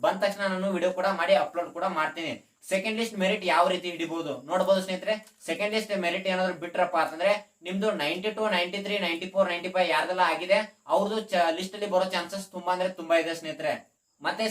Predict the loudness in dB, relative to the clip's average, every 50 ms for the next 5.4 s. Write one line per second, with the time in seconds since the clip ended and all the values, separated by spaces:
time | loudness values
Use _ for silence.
0 | 0 0 0 0 0 0 0 0 0 0 0 2 2 2 2 2 4 4 6 6
1 | 6 4 2 2 4 6 6 6 6 6 2 0 0 2 4 6 6 6 6 4
2 | 0 2 4 4 4 4 2 0 -2 -2 -4 -6 -4 -2 -2 2 2 4 4 4
3 | 2 2 0 0 0 0 -2 -2 -2 0 0 0 -2 -2 -4 -6 -6 -2 0 0
4 | 0 0 -2 0 2 4 4 4 2 0 -2 0 2 2 2 0 -4 -10 _ _
5 | 2 4 4 4 2 2 2 2